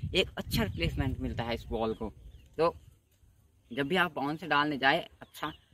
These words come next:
पहले run up ले और उधर जिधर से आप ball release करते हो, मतलब आपका जो foot landing point होता है, उधर से आपने क्या करना है कि थोड़ा सा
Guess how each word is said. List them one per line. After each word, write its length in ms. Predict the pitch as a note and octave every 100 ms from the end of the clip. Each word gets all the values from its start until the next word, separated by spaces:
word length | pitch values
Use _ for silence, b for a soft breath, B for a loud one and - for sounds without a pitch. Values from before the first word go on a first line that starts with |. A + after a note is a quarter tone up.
| _ -
पहले 220 | C3+ C3+
run 160 | C3
up 160 | D3+ D3+
ले 100 | F3
और 280 | E3+ C#3 D3
उधर 320 | - C#3 D3+ - b b b
जिधर 240 | D3+ F3+ F#3
से 120 | -
आप 140 | F3 D#3
ball 200 | C#3+ C#3+
release 320 | B2+ C3+ C#3+
करते 280 | - C3+ D3+
हो, 120 | D#3
मतलब 640 | F#3+ _ _ - - D#3+
आपका 300 | C#3 D#3 E3
जो 180 | D#3+ E3+ - _ - - - -
foot 220 | - F#3 -
landing 280 | D#3+ E3
point 280 | D3 D3+ D3
होता 260 | D3 C#3 D#3
है, 180 | - - _ _ - C#3+
उधर 180 | D#3+
से 160 | D#3+ F#3+
आपने 580 | D#3+ D#3+ - - E3 F3
क्या 180 | E3 D#3
करना 220 | E3 D#3+
है 140 | E3
कि 200 | E3 A3 A#3+ - - _ - -
थोड़ा 180 | D#3+ F3+
सा 240 | - G3